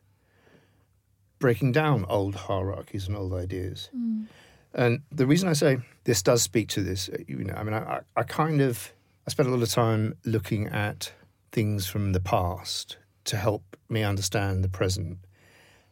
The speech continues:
Speaker 1: Um, I tend to go to, you know, I mean, for example, uh, Dead Souls, you know, I mean, that's something I read a few years ago, which, which has sort of obsessed me a bit and, and which I've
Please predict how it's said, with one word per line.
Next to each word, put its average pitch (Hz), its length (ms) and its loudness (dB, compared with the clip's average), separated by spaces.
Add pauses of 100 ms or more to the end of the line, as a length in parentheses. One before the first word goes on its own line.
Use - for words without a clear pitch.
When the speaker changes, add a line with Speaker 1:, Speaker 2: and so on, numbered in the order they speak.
(160)
Speaker 1:
Um, 101 360 -2 (200)
I 98 160 -2 (420)
tend 107 440 2
to 98 280 2
go 95 240 2
to, 95 180 -4
you 101 80 -2
know, 92 120 -6
I 90 60 -8
mean, 92 480 -4 (680)
for 165 140 4
example, 107 640 2
uh, 95 260 0
Dead 104 220 2
Souls, 95 440 0
you 98 80 -4
know, 92 160 -6
I 92 40 -8
mean, 90 100 -2
that's 92 180 -6
something 95 240 0
I 92 40 0
read 90 140 0
a 87 40 -8
few 98 140 -2
years 92 220 2
ago, 92 200 2
which, 92 260 -4 (340)
which - 240 -6
has 92 100 -4
sort - 160 -6
of - 80 -8
obsessed 92 400 -2
me 92 120 0
a 87 40 -2
bit 92 260 -2
and, 104 240 -2
and 101 180 0
which - 240 -4
I've 95 300 2